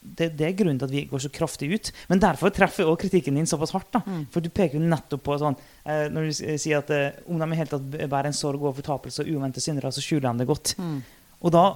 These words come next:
Speaker 1: og da kjente jo jeg da, når jeg leste det, bare sånn, «Åh, det er jo ikke det vi har lyst til
Speaker 2: Mm.
Speaker 1: at folk skal sitte igjen med.» Det er jo det motsatte. Vi vil jo at det folk skal sitte igjen med, er nettopp at det er lengselen etter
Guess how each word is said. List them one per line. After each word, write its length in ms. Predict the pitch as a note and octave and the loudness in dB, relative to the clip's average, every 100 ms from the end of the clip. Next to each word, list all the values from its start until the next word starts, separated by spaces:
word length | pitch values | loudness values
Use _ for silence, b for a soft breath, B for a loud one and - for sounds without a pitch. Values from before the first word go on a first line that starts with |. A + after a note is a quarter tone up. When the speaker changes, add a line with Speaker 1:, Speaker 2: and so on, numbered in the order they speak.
| D3 | 0
Speaker 1:
og 80 | E3 | 2
da 140 | D#3+ | 2
kjente 320 | E3 F#3+ D#3+ C#3 | 4 4 2 0
jo 80 | |
jeg 140 | B2 D3 | 0 4
da, 60 | C#3 | 4
når 100 | C3 | 2
jeg 100 | C3 C3 | 0 0
leste 240 | B2+ - | 0 -2
det, 80 | C#3+ | -2
bare 120 | D3 C#3+ | -2 -4
sånn, 100 | - _ D3 | -6 _ -8
«Åh, 100 | B B B B B B B B B - - _ | B B B B B B B B B -20 -20 _
det 100 | D3+ | -4
er 20 | C3+ | -4
jo 80 | - - | -6 -12
ikke 240 | - - B2 A#2+ | -10 -10 -10 -4
det 260 | C3+ C#3+ A#2+ - _ _ | 0 0 -2 -8 _ _
vi 80 | - | -4
har 80 | C3 | -2
lyst 200 | B2+ - | -2 -4
til 140 | B2 G#2 - A3+ | -6 -6 -14 -12
Speaker 2:
Mm. 220 | E3+ D3 | -10 -8
Speaker 1:
at 100 | C3 | -6
folk 160 | C#3 A#2+ | -6 -6
skal 80 | - | -6
sitte 220 | C3 A#2+ | -6 -6
igjen 160 | A2+ A2 | -8 -8
med.» 140 | G#2+ - _ _ - - | -12 -14 _ _ -20 -8
Det 100 | - A#2+ | -4 -2
er 40 | |
jo 60 | A#2 | 0
det 80 | C#3+ | 0
motsatte. 520 | C#3+ A#2+ - A2+ C3+ D3 | 0 0 -2 -2 -4 -2
Vi 140 | C#3 | -4
vil 360 | C3+ B2+ C#3 B2+ | -4 -2 -2 -2
jo 140 | A#2 C3 | -2 -2
at 120 | C#3+ | -2
det 60 | C#3 | -4
folk 180 | C#3 B2+ | -4 -4
skal 80 | C#3 | -4
sitte 240 | - - | -4 -4
igjen 160 | B2 B2 | -4 0
med, 160 | D3+ C#3 b b b | 0 -2 b b b
er 80 | C#3 | -2
nettopp 800 | C#3+ D3 D#3 - _ D3+ D3 - b b - | 0 2 0 -2 _ -6 -6 -10 b b -14
at 120 | C3 | -10
det 80 | - | -8
er 160 | C3+ C3 | -6 -4
lengselen 540 | C#3 B2 A#2 - B2+ | -4 -4 -6 -6 -4
etter 360 | C#3 - - B2+ | -6 -6 -6 -6